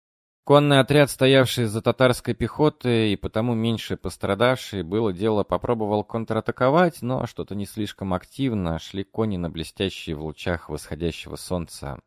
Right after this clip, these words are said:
русские штыки. Сразу пять штуцеров с крыш ближайших домов ударили в сторону татарской кавалерии. Но дальше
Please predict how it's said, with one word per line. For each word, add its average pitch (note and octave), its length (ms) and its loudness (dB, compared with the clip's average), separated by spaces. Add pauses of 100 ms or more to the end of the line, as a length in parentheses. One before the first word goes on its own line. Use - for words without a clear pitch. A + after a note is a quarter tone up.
(140)
русские D#2 440 -10
штыки. - 520 -18 (3500)
Сразу B2 340 0
пять C3+ 280 2
штуцеров A2+ 680 -2
с - 120 -14
крыш A#2+ 400 -4
ближайших G2 680 -2
домов A#2 380 0
ударили F2+ 360 0
в - 40 -8
сторону F#2 400 -4
татарской E2+ 580 -4
кавалерии. D2+ 680 -10 (560)
Но B2+ 160 2
дальше B2 560 0